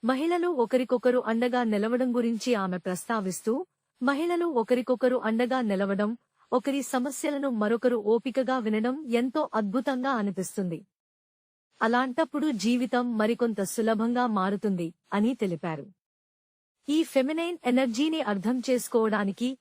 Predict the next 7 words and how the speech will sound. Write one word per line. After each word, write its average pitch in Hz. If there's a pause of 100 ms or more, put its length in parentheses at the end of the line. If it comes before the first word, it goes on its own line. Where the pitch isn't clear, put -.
నాకు 240
చాలా 240
సమయం 247
పట్టింది. 185 (960)
ఇప్పుడు 311
అర్థమైంది 277
కాబట్టి 226